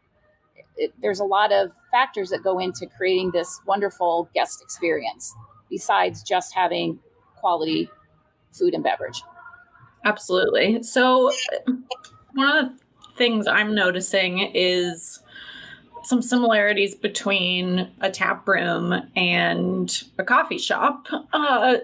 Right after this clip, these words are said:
Speaker 2: is, so if, like, as, as a entrepreneur, if I wanted to come post up at Hundred Mile for a morning or, or an afternoon, is that cool? Am I welcome?
Speaker 1: I would love for you to. That's exactly.
Speaker 2: <laughs> Okay.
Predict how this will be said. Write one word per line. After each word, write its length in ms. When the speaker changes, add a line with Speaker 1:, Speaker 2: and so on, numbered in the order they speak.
Speaker 2:
is, 240
so 120
if, 100
like, 260
as, 380
as 180
a 400
entrepreneur, 640
if 120
I 120
wanted 240
to 80
come 260
post 340
up 240
at 240
Hundred 340
Mile 380
for 160
a 60
morning 440
or, 140
or 80
an 100
afternoon, 880
is 120
that 220
cool? 300
Am 100
I 60
welcome? 540
Speaker 1:
I 120
would 140
love 280
for 80
you 140
to. 280
That's 160
exactly. 880
Speaker 2:
<laughs> 100
Okay. 300